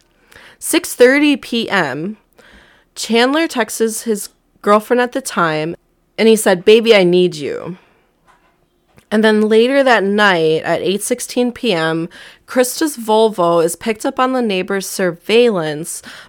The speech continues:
backing out of the driveway. Not too long after that, at eight twenty-two P M,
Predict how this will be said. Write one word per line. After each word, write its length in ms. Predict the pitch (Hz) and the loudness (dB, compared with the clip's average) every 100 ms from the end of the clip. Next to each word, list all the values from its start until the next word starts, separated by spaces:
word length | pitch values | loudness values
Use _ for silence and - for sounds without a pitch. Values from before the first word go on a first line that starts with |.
| _ | _
backing 420 | 202 202 - 240 | 2 2 0 2
out 200 | 185 175 | 2 2
of 160 | 175 175 | -2 -4
the 80 | |
driveway. 840 | 165 - 139 120 - - 50 - 185 _ _ _ _ _ _ _ - - - _ _ | -8 -4 -4 -4 -6 -10 -12 -12 -16 _ _ _ _ _ _ _ -20 -20 -20 _ _
Not 240 | 220 202 | 2 2
too 180 | - 233 | 2 0
long 380 | 208 196 180 175 - - | 4 4 4 0 -6 -2
after 480 | 262 349 - 220 | 2 2 2 0
that, 300 | 185 180 175 | 4 4 2
at 140 | 180 175 | 2 0
eight 180 | 185 202 | 0 0
twenty-two 920 | - 208 196 190 190 - - 294 311 | -2 0 0 0 -4 -8 0 2 0
P 260 | - - 185 | -2 -2 0
M, 420 | 165 165 165 | 0 0 -2